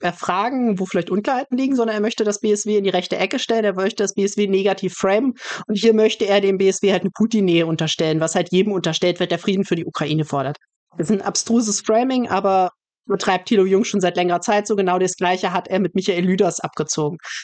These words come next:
Da hat er gefragt, „Ist das denn nicht, äh, Wagenknecht A-F-D-Bullshit, was du hier erzählst?“ Und, äh, lustigerweise ist Michael Lüders dann einige Zeit später beim B S W auf der Europaliste aufgetaucht. Also <laughs>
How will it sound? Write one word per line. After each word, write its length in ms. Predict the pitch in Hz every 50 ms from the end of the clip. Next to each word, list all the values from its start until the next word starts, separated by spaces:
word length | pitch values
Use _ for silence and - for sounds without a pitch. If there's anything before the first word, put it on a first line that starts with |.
| - 208
Da 100 | 220 185
hat 140 | 202 220 226
er 80 | 226 208
gefragt, 480 | 196 185 190 - 208 208 220 226 - - - - - - _
„Ist 260 | - 233 226 - - -
das 140 | 214 -
denn 140 | - 240 226
nicht, 280 | 240 240 - - - -
äh, 300 | - 208 214 214 208 208
Wagenknecht 520 | 214 220 247 285 285 - - 226 - -
A-F-D-Bullshit, 840 | 208 196 220 226 - 285 339 - - 220 214 202 202 - 208 190 -
was 120 | 185 175
du 120 | - 202 190
hier 160 | 170 185 180
erzählst?“ 560 | 170 170 - 190 175 165 151 151 - - -
Und, 320 | 180 185 214 226 202 208 -
äh, 160 | 202 190 185
lustigerweise 680 | 190 220 226 - 262 220 208 190 196 208 220 226 220
ist 140 | 220 226 -
Michael 320 | 254 269 - 214 202 202 196
Lüders 460 | 208 226 226 233 233 240 - - -
dann 440 | - 208 196 196 202 202 202 196 202 196 - - - 214 180 -
einige 280 | 208 202 220 214 220 208
Zeit 260 | - 233 208 208 -
später 440 | - - 220 220 220 220 247 214 202
beim 220 | 196 196 196 208
B 140 | 196 208 208
S 160 | 202 - -
W 160 | 208 214 214
auf 100 | 202 190
der 120 | - 214 190
Europaliste 580 | 190 226 269 - 233 170 156 170 - - 160
aufgetaucht. 640 | 143 156 151 - 170 147 - 156 151 156 - - -
Also 180 | 175 170 180 185
<laughs> 140 | 202 180